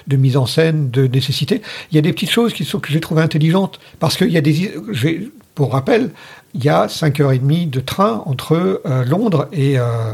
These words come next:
et Marchbolt. Or, quand elle re-, quand elle revient à, à Londres, elle revient avec la voiture. Donc, elle a dû mettre des heures et des heures de bagnole pour y aller. Donc, ce qui,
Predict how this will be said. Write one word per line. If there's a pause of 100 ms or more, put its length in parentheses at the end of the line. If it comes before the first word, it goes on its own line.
(360)
et
Marchbolt. (520)
Or, (480)
quand
elle
re-,
quand
elle
revient
à,
à
Londres,
elle
revient (120)
avec
la
voiture.
Donc,
elle
a
dû
mettre (480)
des
heures
et
des
heures
de
bagnole
pour
y
aller.
Donc,
ce
qui,